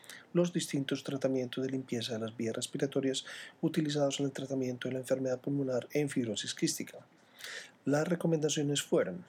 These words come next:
la terapia de limpieza de las vías respiratorias debe ser realizada por todos los pacientes con fibrosis quística.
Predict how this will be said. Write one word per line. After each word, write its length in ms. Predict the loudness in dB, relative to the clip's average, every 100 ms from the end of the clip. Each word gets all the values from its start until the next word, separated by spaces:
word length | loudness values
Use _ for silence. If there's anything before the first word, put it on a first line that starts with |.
| -18 -20 -20 _
la 180 | 0 2
terapia 320 | 4 2 4
de 60 | 2
limpieza 320 | 2 0 2
de 60 | 2
las 100 | 2
vías 360 | 2 2 0 -2
respiratorias 840 | -2 0 0 2 4 4 4 0 -8 -14 -14 -8 2
debe 120 | 2
ser 220 | 6 4
realizada 500 | 4 2 2 2 2
por 140 | 0 -4
todos 260 | 0 0
los 140 | 0 0
pacientes 520 | 0 0 0 0 0
con 220 | 0 0
fibrosis 460 | 0 -2 0 2 2
quística. 520 | 0 -2 -6 -10